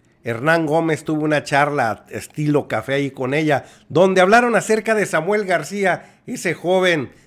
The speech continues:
de allá del estado de Nuevo León, senador de la República, el cual se viste de naranja. Le dicen el niño naranja por aquellos rumbos, pero este joven es un, una especie de neoliberal,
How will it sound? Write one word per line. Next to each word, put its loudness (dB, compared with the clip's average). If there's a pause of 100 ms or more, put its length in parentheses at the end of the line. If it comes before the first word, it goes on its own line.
de -4
allá 2
del -2
estado -2
de -2
Nuevo -4
León, -2
senador -2
de 0
la 0
República, 0 (500)
el -8
cual 0 (300)
se -6
viste -4
de -2
naranja. 0
Le 0
dicen -2
el 4
niño 2
naranja 4
por 2
aquellos 2
rumbos, 0 (1000)
pero -2
este -4
joven 2
es 0
un, -4
una -4
especie -2
de -4
neoliberal, 0